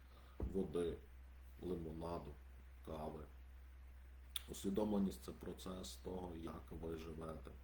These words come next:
Усвідомленість, е, — це те, як ви щось робите. Усвідомленість — це те, як ви ставитесь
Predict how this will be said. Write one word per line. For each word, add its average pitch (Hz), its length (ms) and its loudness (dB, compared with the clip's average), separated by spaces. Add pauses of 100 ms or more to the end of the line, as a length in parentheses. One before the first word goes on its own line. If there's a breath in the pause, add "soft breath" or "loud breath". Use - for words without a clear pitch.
(720 loud breath)
Усвідомленість, 113 1120 0
е, — - 140 -6 (680)
це - 220 2 (180)
те, 190 400 4 (600 loud breath)
як 90 500 2
ви 85 220 -2
щось - 480 -6
робите. - 560 -6 (640)
Усвідомленість — 101 960 2
це - 120 -6 (200)
те, 95 300 0 (1160)
як 95 260 4
ви 90 160 0
ставитесь 69 760 -4